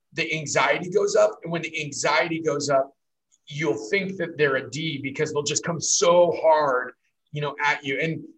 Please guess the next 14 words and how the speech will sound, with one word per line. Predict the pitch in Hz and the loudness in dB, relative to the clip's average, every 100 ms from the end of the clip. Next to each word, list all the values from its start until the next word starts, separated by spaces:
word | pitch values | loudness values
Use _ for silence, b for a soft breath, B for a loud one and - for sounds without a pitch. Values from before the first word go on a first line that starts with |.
| _ 175 | _ 0
and | |
honestly, | 180 202 - 190 180 | 2 2 2 0 -2
a | 156 | 2
lot | 165 185 | 2 2
of | 196 | 0
times | 165 165 156 156 151 - | 0 0 0 -4 -8 -10
you'll | 156 160 | -6 -4
see, | 160 - 170 160 151 - | -4 -2 0 -2 -4 -4
you | 147 | -2
know, | 151 | -2
the | 147 | -2
jokes | - 165 160 160 - 147 | 0 2 2 0 -4 -2
about | 147 139 | 0 0
the | - | -2